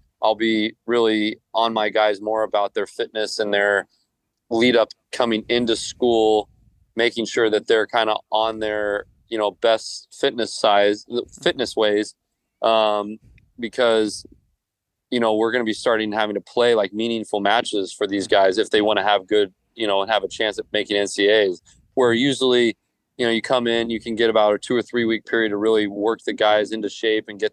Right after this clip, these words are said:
them going. And then you play, like, a, we go play a hidden duel usually out in Georgia, or this year we're gonna play in Texas. You kinda get kinda a better idea from where your guys are at. And then,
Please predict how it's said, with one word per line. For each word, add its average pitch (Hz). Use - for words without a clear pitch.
them 107
going. 107
And 110
then 117
you 110
play, 113
like, 110
a, 110
we 120
go 117
play 117
a 104
hidden 107
duel 110
usually 113
out 104
in 104
Georgia, 117
or 110
this 110
year 113
we're 104
gonna 104
play 110
in 104
Texas. 110
You -
kinda 113
get 113
kinda 113
a 101
better 110
idea 110
from 110
where 107
your 104
guys 104
are 110
at. 110
And 117
then, 110